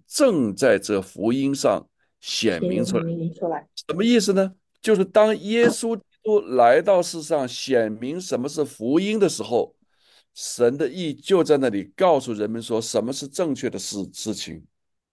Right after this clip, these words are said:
Speaker 1: 什么是公义的事情，什么是神眼中看为喜悦的事情。这句话就这个意思。第一节的 A 上半节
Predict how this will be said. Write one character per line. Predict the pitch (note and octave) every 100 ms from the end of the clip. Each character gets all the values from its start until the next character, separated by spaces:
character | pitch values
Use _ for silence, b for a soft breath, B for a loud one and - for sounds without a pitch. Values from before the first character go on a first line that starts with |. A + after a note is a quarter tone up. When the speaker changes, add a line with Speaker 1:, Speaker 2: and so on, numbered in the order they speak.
| b b b
Speaker 1:
什 | - - C3
么 |
是 | D3+ C#3+
公 | F3+ G3
义 | F#3+
的 | B2
事 | A#2+ A2+
情， | - - - _ _ _ _ _ _ _ -
什 | - D3+
么 | F#3
是 | F#3+
神 | E3+ D3+ E3+
眼 | F3 B2 A2
中 | D3 D#3
看 | - G#3 F#3
为 | C3 C3+
喜 | C#3 - F#2
悦 | E2+ C3
的 | F#2
事 | - F#2
情。 | - B1 - _ _ _ _ _ _ -
这 | D#3+
句 | C3+
话 | C3
就 | A#2+
这 | A#2+ C3+
个 | G#2
意 | F#2+
思。 | F2+ - _ _
第 | F3 E3+ E3+
一 |
节 | E3+ A2 G#2+ - _ _ _ _ _ _
的 | - G#2 -
A | D#3 E3+ E3 - _ _
上 | - G3 E3
半 | B2+ A#2
节 | F2+ E2